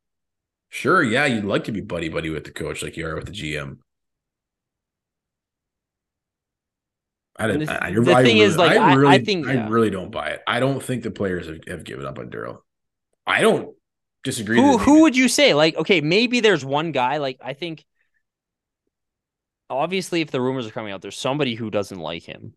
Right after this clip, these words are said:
Speaker 2: or doesn't wanna play for him. Based on the comment, like, Boomer made, he was like, "Yes, guys are saying,"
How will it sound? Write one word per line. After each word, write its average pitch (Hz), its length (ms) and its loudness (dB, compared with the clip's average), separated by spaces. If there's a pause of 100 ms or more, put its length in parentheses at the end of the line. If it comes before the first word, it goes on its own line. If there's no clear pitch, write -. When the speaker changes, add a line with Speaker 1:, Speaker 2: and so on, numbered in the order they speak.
(140)
Speaker 2:
or 98 120 -8
doesn't 92 240 -6
wanna 82 180 -8
play 110 220 -4
for 62 160 -12
him. 92 160 -14 (480)
Based 165 240 4
on 190 80 2
the 170 80 2
comment, 165 440 0
like, 120 240 -4
Boomer 151 300 2
made, 107 320 -2
he 123 160 -10
was 120 160 -8
like, 107 180 -8
"Yes, 113 300 -4
guys 117 240 -2
are 110 60 -12
saying," 113 240 -6